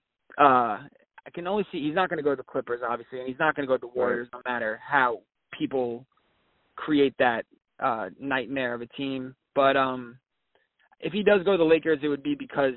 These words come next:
Speaker 1: he's teaming up with either a Kawhi Leonard or a Chris Paul. He's not gonna go to the Lakers right now to go to the West where it, with a team that is not even better than the Cleveland Cavaliers team that he's on now.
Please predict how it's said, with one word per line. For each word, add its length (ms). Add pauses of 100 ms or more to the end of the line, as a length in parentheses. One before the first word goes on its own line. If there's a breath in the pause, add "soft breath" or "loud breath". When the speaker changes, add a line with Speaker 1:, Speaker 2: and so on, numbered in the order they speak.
(140)
Speaker 1:
he's 180 (320)
teaming 280
up 180
with 140
either 260
a 60
Kawhi 420
Leonard 340
or 180
a 40
Chris 200 (120)
Paul. 280
He's 140
not 160
gonna 180
go 160
to 60
the 60
Lakers 380
right 240
now 380 (240)
to 60
go 140
to 80
the 120
West 240 (220)
where 200
it, 160
with 120
a 60 (140)
team 340
that 160
is 160
not 260
even 320
better 260
than 200
the 80
Cleveland 380
Cavaliers 540
team 260
that 120
he's 120
on 200
now. 280